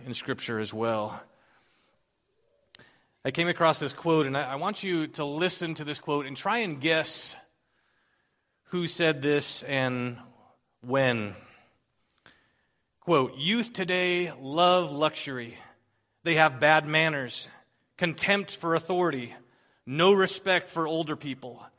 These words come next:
and they talk nonsense when they should work. Young people do not stand up any longer when adults enter the room.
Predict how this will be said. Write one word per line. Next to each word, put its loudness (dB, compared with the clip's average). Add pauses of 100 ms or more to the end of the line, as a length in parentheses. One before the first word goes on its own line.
(280)
and -4
they 2
talk 4
nonsense 2
when -4
they 0
should -6
work. -4 (1040)
Young 0
people 0
do 2
not 6
stand 0
up 6
any -2
longer 2
when 0
adults 0
enter -2
the -4
room. -4